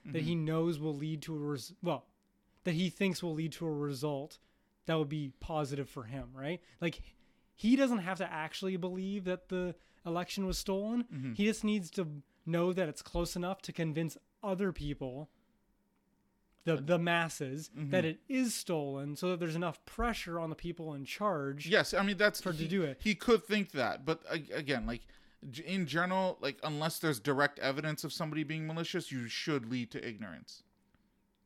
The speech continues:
Speaker 1: I don't
Speaker 2: Like,
Speaker 1: know.
Speaker 2: this is
Speaker 1: It
Speaker 2: just, like, a rule of thumb.
Speaker 1: just from, I mean, I suppose, but just from the way that Trump normally operates, like, his, like,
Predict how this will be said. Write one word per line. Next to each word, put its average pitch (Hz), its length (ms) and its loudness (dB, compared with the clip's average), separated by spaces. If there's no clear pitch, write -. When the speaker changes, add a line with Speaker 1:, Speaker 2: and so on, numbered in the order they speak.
Speaker 1:
I 165 100 2
don't 165 100 4
Speaker 2:
Like, 170 80 4
Speaker 1:
know. 165 60 6
Speaker 2:
this 165 100 6
is 175 60 2
Speaker 1:
It 160 40 -2
Speaker 2:
just, 170 220 2
like, 151 120 2
a 147 60 4
rule 131 320 4
of 120 100 0
thumb. 117 280 -2
Speaker 1:
just 214 200 4
from, 226 260 4
I 202 80 2
mean, 202 140 6
I 208 60 6
suppose, 180 460 2
but 156 240 -4
just 180 180 -4
from 196 140 0
the 175 60 0
way 165 140 2
that 143 200 -2
Trump 160 260 -6
normally 147 480 -4
operates, 170 580 -4
like, 147 160 -2
his, 139 260 -4
like, 135 260 -4